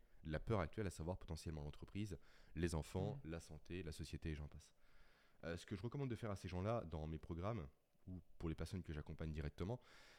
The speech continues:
Speaker 1: c'est le fait de créer et de mettre en place un journal d'inquiétude. C'est con, mais en fait, juste, vous avez un journal vers, euh,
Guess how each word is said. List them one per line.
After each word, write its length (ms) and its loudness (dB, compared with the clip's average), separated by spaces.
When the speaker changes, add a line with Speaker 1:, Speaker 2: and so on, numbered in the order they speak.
Speaker 1:
c'est 160 6
le 80 12
fait 160 8
de 100 8
créer 460 4
et 60 -2
de 60 2
mettre 140 4
en 60 4
place 240 4
un 60 4
journal 300 6
d'inquiétude. 440 4
C'est 160 2
con, 140 4
mais 80 8
en 60 8
fait, 320 0
juste, 340 0
vous 140 0
avez 100 6
un 60 8
journal 280 4
vers, 200 4
euh, 260 4